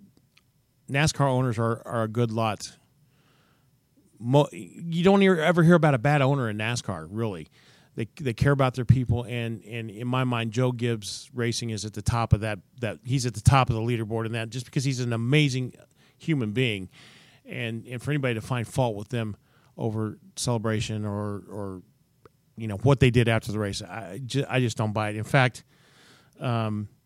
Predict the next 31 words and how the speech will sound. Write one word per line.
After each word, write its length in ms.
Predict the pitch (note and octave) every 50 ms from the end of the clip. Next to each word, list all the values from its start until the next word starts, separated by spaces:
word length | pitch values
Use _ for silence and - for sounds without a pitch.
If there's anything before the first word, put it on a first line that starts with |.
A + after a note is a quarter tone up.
| _ _ _ _ _ _ _ _ _ _
w-, 180 | - C#3 C3 - - -
we've 160 | D3 C3+ B2
got 100 | B2+ B2
s-, 200 | B2 - - C3 A#2+ - - -
we, 160 | C#3 C3+ C3
we've 260 | C3 C3 B2+ C3+ C3 B2
got 160 | B2+ A#2+ A2+
something 260 | - A#2 A2+ - A#2
from 180 | - - A2+ A2+
Joe 120 | A#2 A2+
Gibbs 280 | A2+ A2 A#2+ A2+ G2+ -
here 140 | - B2 A#2
in 100 | A2 G#2+
just 240 | A2 A#2 - - -
a 40 |
min-, 220 | A2 A2 G2+ F#2+ - _ _ _ _ _ _
in 120 | A#2 A2+ G#2
just 220 | A#2 A2+ - -
a 40 | G#2
minute, 260 | A2 A#2 A#2 A2 G2
but 140 | G2 F#2+ - - - _ _ _ _ _ _ -
Newman 360 | C#3 D3+ F#3 G#3+ G#3 F#3 D#3
was 140 | C#3 B2 G3
also 320 | E3+ F#3+ F#3+ - F3 D3
asked 200 | B2+ B2 - -
about 240 | B2+ A#2+ B2 A#2+ -
the 80 | B2
historical, 600 | G#2+ G2 G#2 - - E3 D#3 C#3 B2 A2 - - - _ _
the 160 | C#3 B2 B2+
historical 640 | A#2 - C3+ A#2+ - - - G#3+ A3+ G#3+ F3+ - D#3
significance 720 | C3+ - D3+ C3+ D#3 F3+ D#3+ - B2+ B2 A2+ A2+ A2 -